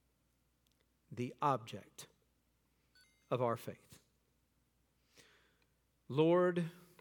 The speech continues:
teach us to pray." That's how it begins. "Lord, teach us to pray."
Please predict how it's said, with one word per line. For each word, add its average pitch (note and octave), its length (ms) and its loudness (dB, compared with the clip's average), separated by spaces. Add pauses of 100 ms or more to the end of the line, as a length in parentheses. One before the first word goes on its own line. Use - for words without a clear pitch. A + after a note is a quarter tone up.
(1400)
teach - 260 -8
us C#3 240 -6
to C3+ 100 -12
pray." A2+ 440 -16 (1800)
That's C3 140 -8
how C#3 160 0
it D3+ 80 -10
begins. C#3 540 -8 (1300)
"Lord, F3+ 480 4
teach F#3+ 320 -4
us E3 260 -2
to E3 100 -10
pray." - 460 -12